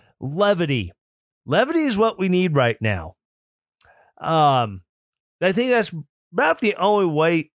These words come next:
those of us on the right are going to survive is by saying that, um, you know, it's probably going to get worse before it gets better.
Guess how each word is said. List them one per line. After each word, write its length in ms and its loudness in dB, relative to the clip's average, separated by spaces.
those 320 0
of 100 -4
us 220 0
on 240 -2
the 100 -2
right 480 -4
are 160 -4
going 280 -2
to 100 -6
survive 720 -2
is 420 -4
by 300 2
saying 720 -2
that, 360 0
um, 720 2
you 140 -6
know, 560 0
it's 180 -2
probably 560 0
going 260 0
to 40 -4
get 280 -2
worse 280 0
before 400 -2
it 80 -4
gets 220 -2
better. 520 -2